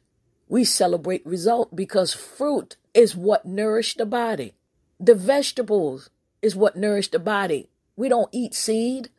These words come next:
we eat vegetables. But what is the process of the seed to become a fruit?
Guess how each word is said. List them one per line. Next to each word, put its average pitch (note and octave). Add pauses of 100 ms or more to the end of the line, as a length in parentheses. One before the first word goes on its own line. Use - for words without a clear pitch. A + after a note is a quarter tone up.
(180)
we C4+
eat C4
vegetables. F#3+ (560)
But B3+
what B3+
is B3
the G3+
process - (400)
of G3+
the G3
seed A3+
to A3+
become B3
a C4
fruit? -